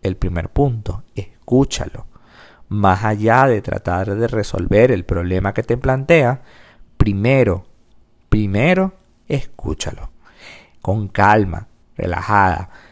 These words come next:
sin tratar de ofrecerle respuestas,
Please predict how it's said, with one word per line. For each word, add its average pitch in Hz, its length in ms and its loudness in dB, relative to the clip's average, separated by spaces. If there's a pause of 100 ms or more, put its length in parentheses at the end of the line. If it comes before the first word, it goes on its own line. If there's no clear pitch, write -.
sin 120 300 -2
tratar 104 420 2
de 123 140 4
ofrecerle 123 680 2
respuestas, 117 840 -2